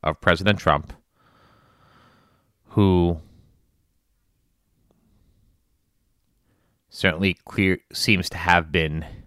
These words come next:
surprised with the ferocity of the protests outside the White House. I'm sure it was jarring for him to be taken to the bunker because the w-,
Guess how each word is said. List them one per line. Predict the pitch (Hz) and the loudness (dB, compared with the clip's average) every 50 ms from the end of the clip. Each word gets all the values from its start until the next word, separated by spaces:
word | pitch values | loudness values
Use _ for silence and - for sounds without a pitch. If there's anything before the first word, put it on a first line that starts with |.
| _ _ _ | _ _ _
surprised | - - - - - 110 - - - 87 80 78 78 78 78 82 85 - - - | -10 -10 -8 -4 -4 -4 -4 2 2 4 4 6 4 2 0 -2 -4 -6 -10 -12
with | 76 76 80 - | -10 -10 -8 -6
the | - 78 | -8 -8
ferocity | - - 80 71 73 - - - 78 78 | -4 0 0 0 0 0 -4 -6 -4 -4
of | 73 | -4
the | - | -4
protests | - - 85 80 - - 80 78 - - | -4 -2 -2 -2 0 -2 -4 -4 -2 -4
outside | 67 67 - - 69 64 | -6 -6 -6 -8 -8 -6
the | 71 71 | -4 -4
White | 73 78 82 87 | -4 -4 -4 -4
House. | 90 90 92 95 - - - - - - _ _ _ _ _ _ _ _ _ _ _ _ | -2 -2 -2 -2 -4 -8 -12 -16 -18 -20 _ _ _ _ _ _ _ _ _ _ _ _
I'm | - 80 | -10 -10
sure | 76 - - - | -6 -6 -6 -4
it | 67 | -4
was | 82 78 | -6 -4
jarring | - - 85 80 80 80 - | 2 4 4 4 4 2 0
for | - 78 | -4 -6
him | 76 82 80 80 80 | -4 -4 -4 -4 -4
to | - 69 | -4 -6
be | 73 | -6
taken | 69 - - 73 - 76 71 | -6 -4 -6 -6 -4 -6 -8
to | - - | -8 -8
the | 67 65 | -8 -4
bunker | - 78 82 85 - 98 101 107 - _ _ _ _ _ _ _ _ _ _ _ _ _ _ _ _ - _ _ _ _ | -4 -4 -4 -2 -2 -2 -2 -2 -6 _ _ _ _ _ _ _ _ _ _ _ _ _ _ _ _ -20 _ _ _ _
because | - 82 - - 85 80 76 - | -6 -6 -2 0 -2 -2 -2 -2
the | - 82 | -2 -2
w-, | 76 73 71 | -2 -2 -4